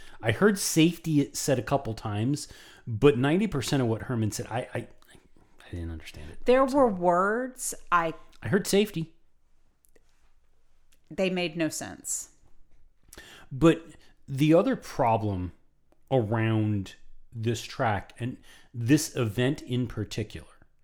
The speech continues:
Speaker 1: is we went from announcement of this event to the holding of this event in, what,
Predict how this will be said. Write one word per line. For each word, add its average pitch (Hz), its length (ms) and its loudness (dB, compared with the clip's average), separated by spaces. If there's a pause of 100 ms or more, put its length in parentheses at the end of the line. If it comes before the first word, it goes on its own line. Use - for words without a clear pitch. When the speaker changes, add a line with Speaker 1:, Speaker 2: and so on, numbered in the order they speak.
(440)
Speaker 1:
is 113 720 0 (520)
we 147 240 -2
went 165 320 0
from 113 680 -2 (1200)
announcement 139 840 0
of 123 220 -2
this 139 240 -2
event 110 400 -4 (160)
to - 100 -12
the 107 100 -8
holding 120 420 -4
of 98 80 -2
this 92 220 -10
event 87 280 -12 (100)
in, 98 240 -4
what, 95 240 -10